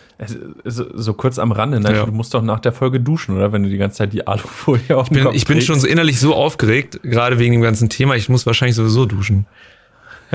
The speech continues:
Speaker 2: Das Ding ist, ist egal. Jedenfalls hatten die ein Plakat, ich find's gerade nicht, sorry.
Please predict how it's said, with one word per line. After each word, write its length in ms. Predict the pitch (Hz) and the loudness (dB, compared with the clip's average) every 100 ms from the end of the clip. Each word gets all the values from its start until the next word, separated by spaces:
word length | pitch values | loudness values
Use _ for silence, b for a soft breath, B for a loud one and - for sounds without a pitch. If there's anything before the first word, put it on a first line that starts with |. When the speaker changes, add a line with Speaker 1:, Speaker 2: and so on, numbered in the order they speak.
| 131 - | -4 0
Speaker 2:
Das 180 | 117 - | 0 2
Ding 140 | 156 | 2
ist, 180 | 151 - | 2 2
ist 180 | - 117 | 0 2
egal. 200 | 107 107 | 2 2
Jedenfalls 320 | 127 135 139 | 2 2 0
hatten 140 | 139 | 2
die 80 | 135 | 2
ein 60 | 127 | 4
Plakat, 420 | 117 - 123 - | 0 0 -2 -2
ich 80 | - | 0
find's 220 | 123 - | 0 2
gerade 220 | 101 92 | 0 2
nicht, 160 | 98 - | 2 0
sorry. 320 | 104 98 | 0 2